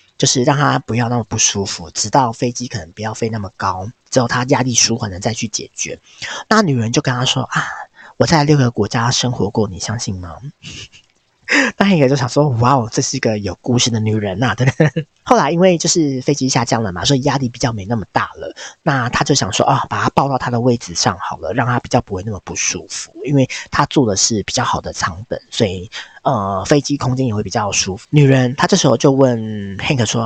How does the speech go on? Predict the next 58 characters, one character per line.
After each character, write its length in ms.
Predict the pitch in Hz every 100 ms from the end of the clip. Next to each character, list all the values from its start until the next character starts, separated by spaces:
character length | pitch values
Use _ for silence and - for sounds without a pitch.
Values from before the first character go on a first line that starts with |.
| -
哎， 160 | 185 208
你 100 | 190
有 100 | 156
孩 240 | - 110
子 180 | - 104
吗？ 260 | 90 82 90 - _ _ - - -
Hank 240 | 190 131
说 240 | - 127
：“还 220 | 117 120 107
没 160 | 101
有 180 | 107 85
欸。” 300 | 82 87 139 - _ - - - _ -
女 100 | 123
人 140 | 117
就 80 | 147
说 320 | 139 139 143 -
：“她 100 | 135
也 160 | 104
是， 460 | - - 92 - - -
而 100 | -
且 140 | 120
这 100 | 143
是 140 | -
他 100 | 135
们 140 | 131 123
夫 180 | - 143
妻 140 | 139
俩， 160 | 127 95
呃， 220 | 110 98
唯 160 | 110 107
一 80 |
的 100 | 131
遗 220 | 107 87 92
憾。” 180 | - - _ _ _ _ _
因 120 | 165
为 80 | 143
他 100 | 143
们 140 | 139 113
没 80 |
有 80 | 117
办 120 | 123
法 60 | 104
生 300 | - 95 90
育。 260 | 90 82 - -
之 100 | 185
后 220 | 196 202
女 120 | 143
人 220 | 123 117 123
说， 300 | 147 131 139
她 120 | -
在 140 | 170
做 340 | 147 160 143 113
手 200 | - 82
术 160 | 127
的 100 | 117
时 180 | 92 -
候 160 | - 85
啊， 160 | 78